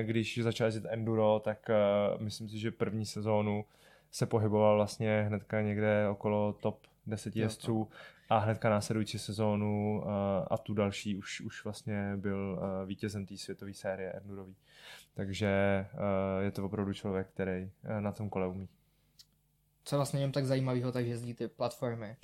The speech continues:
Speaker 2: což spousta lidí jezdí na šlapy a on je tam všechny
Speaker 1: On je
Speaker 2: zajedej na těch platformách.
Speaker 1: Přesně tak,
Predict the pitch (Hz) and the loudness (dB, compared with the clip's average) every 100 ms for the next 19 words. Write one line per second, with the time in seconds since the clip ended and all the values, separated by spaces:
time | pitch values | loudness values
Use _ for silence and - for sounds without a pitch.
0 | - _ _ _ 120 - 120 - 127 120 | -20 _ _ _ -10 -6 -4 0 2 2
1 | 120 120 117 123 120 117 - 123 - 131 | 2 2 2 -2 -2 -6 -4 -4 -2 -2
2 | 120 - 120 113 101 120 113 113 113 120 | -2 0 2 2 0 -4 -4 -6 -8 -10
3 | - 120 113 110 - _ - - 120 117 | -10 -8 -8 -10 -14 _ -14 -6 -2 0
4 | 123 123 123 120 - 123 - 120 113 113 | 2 2 0 -2 -6 -12 -10 -10 -10 -8
5 | 113 107 - 123 120 104 98 | -10 -10 -4 -2 2 4 4